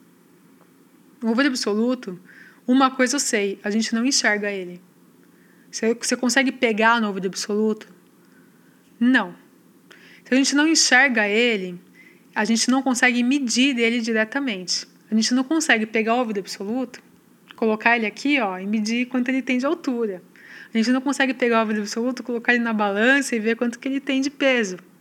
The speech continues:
Então, ele é um fenômeno invisível.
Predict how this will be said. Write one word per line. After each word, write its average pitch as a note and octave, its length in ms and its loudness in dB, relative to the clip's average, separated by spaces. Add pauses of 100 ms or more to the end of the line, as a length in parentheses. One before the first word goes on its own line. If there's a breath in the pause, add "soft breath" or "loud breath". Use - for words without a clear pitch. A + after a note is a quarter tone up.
(520 loud breath)
Então, D#4+ 440 4
ele C#4+ 100 4
é D#4 40 4
um E4 60 2
fenômeno C4 800 2 (880)
invisível. C4 800 2